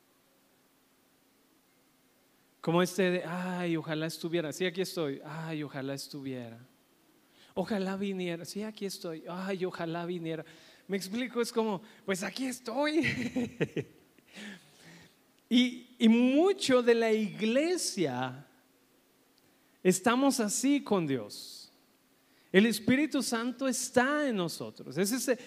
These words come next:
el modelo trinitario, es que somos uno con Él.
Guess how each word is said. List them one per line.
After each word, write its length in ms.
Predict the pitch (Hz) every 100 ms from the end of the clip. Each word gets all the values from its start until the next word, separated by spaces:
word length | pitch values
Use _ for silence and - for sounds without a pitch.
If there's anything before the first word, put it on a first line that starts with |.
| - -
el 160 | 196 233
modelo 500 | 233 202 240 294 285
trinitario, 680 | 254 254 240 254 254 269
es 120 | 269
que 120 | - 247
somos 540 | - 269 277 254 -
uno 360 | 269 294 339 330
con 200 | 240 214
Él. 380 | 147 127 117